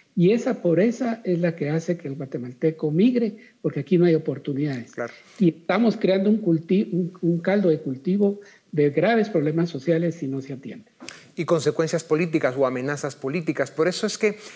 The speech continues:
Speaker 2: es tan importante el que, eh, en algún momento en Guatemala se abran las mesas del debate público para que discutamos a fondo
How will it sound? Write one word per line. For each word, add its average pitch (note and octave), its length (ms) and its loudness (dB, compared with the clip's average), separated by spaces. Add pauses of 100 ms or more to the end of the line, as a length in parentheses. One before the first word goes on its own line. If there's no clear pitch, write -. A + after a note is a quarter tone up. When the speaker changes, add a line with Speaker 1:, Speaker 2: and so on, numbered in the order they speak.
Speaker 2:
es D#3+ 100 -4
tan F#3+ 140 0
importante D#3 880 0
el B2+ 160 -4
que, C3 400 0 (140)
eh, B2+ 380 -2
en C3+ 120 -6
algún D3 260 0
momento D#3+ 440 0
en A#2+ 80 -4
Guatemala C3+ 600 0
se C#3 200 -2
abran D#3+ 260 2
las C3 120 -4
mesas D3+ 280 0
del D3 140 2
debate C3+ 320 0
público D#3 460 -2
para C3+ 160 -2
que B2+ 100 -4
discutamos C#3+ 600 -4
a C3+ 40 -8
fondo C#3 440 -2